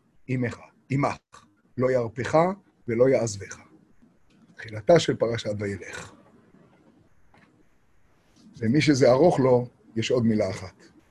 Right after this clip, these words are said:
"אל תבטחו בנדודים, בבן אדם שאין לו", נו,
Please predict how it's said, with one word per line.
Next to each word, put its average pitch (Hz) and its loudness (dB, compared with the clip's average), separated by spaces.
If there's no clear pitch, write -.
"אל 180 6
תבטחו 156 4
בנדודים, 135 2
בבן 123 4
אדם 151 6
שאין 143 4
לו", 180 6
נו, 151 2